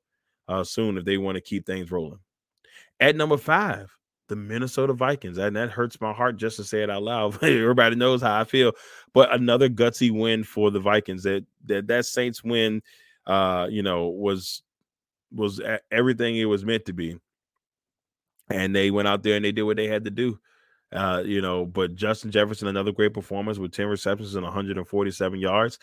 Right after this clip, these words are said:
And this Vikings team just keeps pushing along. So I'm intrigued if they can keep that rolling, but <sighs> it's gonna hurt me to say it, but congratulations to the Minnesota Vikings. They're three and one. They're number five on the countdown. Number four, the Miami Dolphins. Yes,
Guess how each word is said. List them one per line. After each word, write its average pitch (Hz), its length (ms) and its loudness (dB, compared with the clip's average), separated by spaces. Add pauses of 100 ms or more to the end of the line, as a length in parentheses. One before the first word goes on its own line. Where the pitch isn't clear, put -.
(440)
And 113 160 2
this 110 100 2
Vikings 113 340 2
team 123 240 -2
just 120 180 -4
keeps 127 200 0
pushing 127 300 0
along. 98 420 -4
So 101 320 0
I'm 107 180 -4
intrigued 120 380 0
if 113 80 0
they 120 140 2
can 117 120 -8
keep 120 200 -6
that 117 140 2
rolling, 123 320 0
but 101 200 2 (800)
<sighs> - 380 -20
it's - 120 -18
gonna 92 160 -8
hurt 107 140 2
me 143 140 0
to 180 100 0
say 185 220 4
it, 143 80 0
but 139 120 0
congratulations 123 680 2
to 127 60 0
the 127 80 0
Minnesota 127 360 0
Vikings. 120 440 2 (320)
They're 107 160 4
three 101 220 -2
and 85 100 -4
one. 57 180 -8 (260)
They're 101 160 0
number 87 200 -2
five 76 260 -4
on 69 80 -12
the 78 80 -16
countdown. - 460 -14 (1040)
Number 113 200 4
four, 127 380 6
the 113 140 -2
Miami 107 320 2
Dolphins. 90 440 0
Yes, 117 360 2